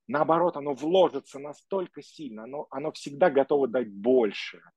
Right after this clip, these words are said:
Оно очень много. Ну, ты же знаешь меня.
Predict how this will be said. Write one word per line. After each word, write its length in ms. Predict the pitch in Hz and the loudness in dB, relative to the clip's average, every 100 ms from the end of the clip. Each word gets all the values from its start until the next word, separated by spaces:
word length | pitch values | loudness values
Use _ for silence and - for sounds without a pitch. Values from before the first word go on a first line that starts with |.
| _ _ _ _ _ _ _ _ | _ _ _ _ _ _ _ _
Оно 220 | 123 156 | -2 0
очень 460 | - 170 156 - 104 | 0 2 0 -2 -14
много. 260 | 98 98 - _ - | -14 -14 -16 _ -14
Ну, 60 | |
ты 100 | 160 | -10
же 100 | 143 | -8
знаешь 440 | 139 139 90 - - | -8 -12 -12 -16 -16
меня. 260 | 90 87 | -18 -20